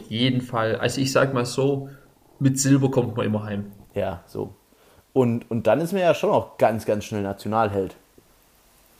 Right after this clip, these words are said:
Speaker 1: In der, in der Sch-, in der optimalen Welt ist man dann Nationalheld, ja.
Speaker 2: So. Und, ähm, als Nationalheld bist du auch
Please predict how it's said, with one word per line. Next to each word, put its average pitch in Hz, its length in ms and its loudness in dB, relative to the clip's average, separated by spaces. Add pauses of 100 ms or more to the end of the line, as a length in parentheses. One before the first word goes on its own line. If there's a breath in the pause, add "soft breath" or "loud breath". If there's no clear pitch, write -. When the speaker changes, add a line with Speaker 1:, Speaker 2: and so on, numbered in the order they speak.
(1080 soft breath)
Speaker 1:
In 123 160 4
der, 117 180 0
in 123 120 0
der 117 100 0
Sch-, - 220 -8
in 120 100 -2
der - 100 -2
optimalen 180 600 -2
Welt 175 200 -2
ist 139 220 -6
man 170 140 -4
dann 135 200 0
Nationalheld, 135 680 -2
ja. 110 200 -4
Speaker 2:
So. 110 340 0 (400 soft breath)
Und, 113 440 4 (160)
ähm, 107 560 2 (1120)
als 101 240 0
Nationalheld 107 880 2
bist 104 260 -2
du 147 140 0
auch 107 400 2